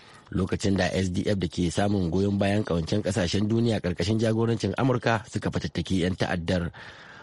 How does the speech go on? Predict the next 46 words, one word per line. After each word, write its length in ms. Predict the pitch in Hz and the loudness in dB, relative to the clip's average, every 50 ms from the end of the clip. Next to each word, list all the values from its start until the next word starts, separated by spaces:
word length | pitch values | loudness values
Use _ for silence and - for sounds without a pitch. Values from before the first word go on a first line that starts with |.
| - - - | -18 -6 -2
Ƙungiyar 380 | 87 92 92 85 92 98 92 | 0 2 2 2 2 2 2
da 80 | 90 92 | 0 0
ke 160 | - 87 82 | 0 0 0
sa 160 | - 104 92 | 0 0 0
ido 340 | - 95 104 101 101 101 101 | 0 0 0 2 2 2 2
kan 220 | 90 - 104 90 - | 2 0 0 0 2
kare 240 | 104 101 107 101 90 | 0 2 2 2 2
hakkin 300 | 98 104 - 113 101 87 | 0 0 0 0 0 0
bil'adama 480 | 85 76 78 107 107 113 107 98 82 | 0 0 0 2 2 2 2 0 0
a 40 | 85 85 | -2 -2
Siriya 380 | - 113 113 113 120 117 110 101 | 0 0 2 2 2 2 2 0
da 60 | 92 - | -2 -2
ke 100 | - 87 | 0 0
da 140 | 87 92 113 | 2 2 2
hedikwata 380 | 110 95 - 110 - - 90 60 | 0 0 -2 0 0 0 -2 0
a 60 | 82 | -2
Birtaniya, 720 | 82 87 80 - - 95 95 95 101 101 95 90 85 85 - - - - - - - - - | -2 -2 -4 0 0 0 2 2 2 2 2 2 0 -2 -4 -8 -20 -20 -20 -20 -20 -10 -4
wadda 280 | - 87 92 92 92 - | -2 0 2 0 0 0
ke 100 | - 92 | 0 0
da 80 | 90 | 2
masu 280 | 87 87 85 82 - 104 | 2 2 0 0 0 0
bincike 400 | 98 98 85 - 87 - 110 104 | 0 0 0 0 -2 0 2 2
a 80 | 95 87 | 2 2
ƙasar, 460 | - - 95 - 104 92 90 117 - - | 0 -2 0 0 0 0 0 -2 -2 -2
ta 140 | 87 90 | -2 0
ce 240 | 92 - 113 104 90 - | 0 2 0 0 2 0
faɗan 260 | - 92 101 98 92 | 0 0 2 2 2
da 80 | 82 - 101 | 2 0 -2
aka 160 | 101 - 95 | 0 0 2
yi 160 | 95 101 107 - - | 2 2 2 2 2
a 180 | 92 87 82 | 0 0 0
Deir 300 | 80 82 107 110 104 98 - - | 2 2 2 2 2 2 2 0
Ezzor 420 | 92 92 90 92 95 90 87 - - - - - - - - - - - - | 0 0 0 2 2 2 0 0 -4 -12 -20 -20 -20 -20 -20 -20 -20 -12 -6
ya 140 | - 82 82 | -2 -2 0
zuwa 240 | 80 92 92 90 90 | 2 2 2 2 2
yanzu 340 | 85 82 85 82 92 98 98 | 2 0 0 0 2 2 2
ya 100 | 95 98 101 | 4 2 2
yi 60 | 95 | 2
sanadiyar 480 | - 92 90 82 85 95 104 98 87 87 | 0 0 0 0 0 2 2 2 2 2
mutuwar 320 | 98 92 - 110 104 90 85 | 0 0 2 2 0 2 2
mutane 460 | 98 101 - 98 87 90 98 104 104 | 0 0 2 0 2 2 2 0 0
fiye 180 | - 90 101 | 0 0 0
da 120 | 101 101 87 | 2 2 0
ashirin 240 | 95 - - 104 104 | 0 0 0 0 2
da 80 | 98 87 | 2 2
takwas 380 | - 123 - 123 117 - - | 0 0 2 2 0 0 -4